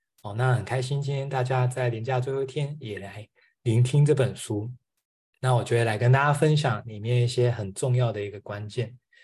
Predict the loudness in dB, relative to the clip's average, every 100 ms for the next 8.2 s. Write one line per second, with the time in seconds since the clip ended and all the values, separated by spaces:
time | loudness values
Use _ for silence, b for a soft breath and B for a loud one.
0 | B B B -4 0 2 2 2 -2 B
1 | B _ _ _ _ -4 0 2 4 2
2 | 2 2 2 2 0 -2 -4 -6 -2 2
3 | 2 2 -2 -4 -6 -8 -6 2 2 2
4 | b b b b -4 -2 -2 -4 -2 4
5 | 6 6 6 6 4 -4 -12 -8 -4 0
6 | 2 2 0 -4 -4 -4 -4 -6 -6 -6
7 | -8 -20 _ -2 0 0 0 0 -2 -4
8 | -6 -16